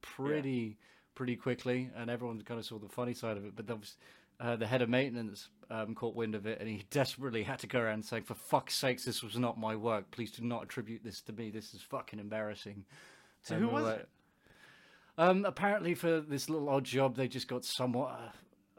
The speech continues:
Speaker 1: uh, not just an odd job, but a couple of little bits around the restaurant. They had, uh, someone else come in, a third-party contractor, uh, something like that, um, who naturally they <laughs> obviously are,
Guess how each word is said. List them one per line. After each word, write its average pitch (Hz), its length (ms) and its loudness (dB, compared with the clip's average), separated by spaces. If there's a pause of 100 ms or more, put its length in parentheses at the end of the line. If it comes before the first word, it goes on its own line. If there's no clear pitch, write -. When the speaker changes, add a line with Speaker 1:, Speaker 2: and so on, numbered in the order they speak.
Speaker 1:
uh, 139 40 -6 (360)
not 160 180 0
just 131 200 -4
an 143 100 -2
odd 135 240 -4
job, 120 200 0
but 117 60 -2
a 113 40 -4
couple 123 260 -6
of 107 120 -14
little 117 260 -4
bits 113 300 -4
around 110 360 -2
the 104 60 -10
restaurant. 104 420 -8
They 104 100 -10
had, 101 380 -14
uh, 101 160 -10 (220)
someone 104 320 -8
else 101 180 -8
come 104 200 -6
in, 101 100 -6
a 95 40 -10
third-party 104 800 -6 (360)
contractor, 104 680 -10 (300)
uh, 101 160 -12
something 101 400 -12
like 101 140 -12
that, 101 220 -12 (540)
um, 104 580 -6 (360)
who 113 80 -2
naturally 120 480 0
they 110 120 -2
<laughs> 110 100 -2
obviously 117 380 -6
are, 107 100 -10